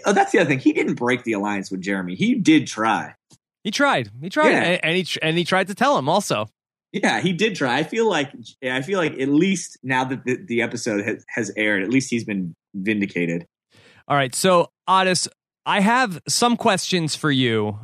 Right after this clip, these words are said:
Speaker 2: that came to us, uh, that I polled the Rob is a Podcast patrons real quick before we came on. So I have some questions for you, but because they, we sort of had short notice in doing this,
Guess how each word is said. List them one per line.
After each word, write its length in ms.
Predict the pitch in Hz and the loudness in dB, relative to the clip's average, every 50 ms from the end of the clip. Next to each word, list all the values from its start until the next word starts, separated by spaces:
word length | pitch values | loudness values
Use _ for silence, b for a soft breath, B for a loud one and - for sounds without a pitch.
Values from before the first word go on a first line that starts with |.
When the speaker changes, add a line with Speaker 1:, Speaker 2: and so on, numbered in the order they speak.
| - _ | -14 _
Speaker 2:
that 320 | 131 135 143 143 139 110 | -4 -2 0 0 -2 -2
came 240 | - - 156 151 151 | -2 0 0 2 2
to 200 | 135 - 151 139 | 0 0 2 2
us, 200 | 139 135 123 - | 2 2 0 0
uh, 280 | 135 131 131 127 127 127 | 0 2 2 2 2 2
that 200 | 120 131 127 117 | 2 2 0 2
I 140 | 117 127 135 - _ | 0 -2 -2 -4 _
polled 380 | - 180 175 180 185 180 160 | 0 2 4 4 4 2 2
the 360 | 143 139 131 143 151 147 143 123 | 0 -2 0 0 2 2 2 2
Rob 200 | 139 147 147 147 | 4 2 2 2
is 80 | 143 | 0
a 60 | 131 | -4
Podcast 500 | 127 - 143 139 131 - 143 135 127 - | 0 0 0 0 0 0 -2 -2 -2 -2
patrons 580 | - 143 139 139 127 - - 135 123 117 113 101 | -2 -2 -2 -2 -2 -2 -2 0 0 0 -2 -2
real 160 | 120 127 123 | 0 0 -2
quick 300 | 117 - - 123 113 - | 0 0 -2 -4 -4 -4
before 240 | - 117 - 127 123 | -8 -4 -2 -2 -2
we 80 | 110 117 | -2 -2
came 220 | - 123 117 117 | -4 -4 -4 -4
on. 100 | 104 107 | -6 -2
So 80 | - 170 | 0 0
I 60 | 185 | 0
have 80 | 185 | 0
some 280 | - - - 262 285 302 | 0 0 2 2 2 0
questions 560 | - - 247 196 165 - - 170 160 151 135 | 0 2 2 2 2 0 -2 -4 -4 -4 -6
for 140 | - - 160 | -4 -4 -4
you, 460 | 147 139 135 127 120 113 107 104 101 - b b b b b b b - | -2 0 0 0 0 0 -2 -4 -6 -8 b b b b b b b -4
but 460 | 120 170 175 170 160 147 143 131 - _ _ _ _ _ _ | 2 4 4 6 4 4 2 0 -4 _ _ _ _ _ _
because 340 | 147 147 - 226 226 233 - | -4 2 4 4 4 4 4
they, 80 | - 208 | 2 2
we 140 | 190 202 | 2 2
sort 180 | - - 233 226 | 2 2 2 4
of 60 | 202 | 4
had 120 | 196 185 151 | 2 2 0
short 300 | - - 208 202 175 165 | 0 2 2 2 2 2
notice 480 | 175 180 185 180 160 147 143 131 - | 2 4 4 4 4 4 2 0 -2
in 160 | - 165 151 | -6 -4 -2
doing 220 | 139 143 147 143 135 | 0 2 2 2 2
this, 200 | 127 120 117 | 0 0 -2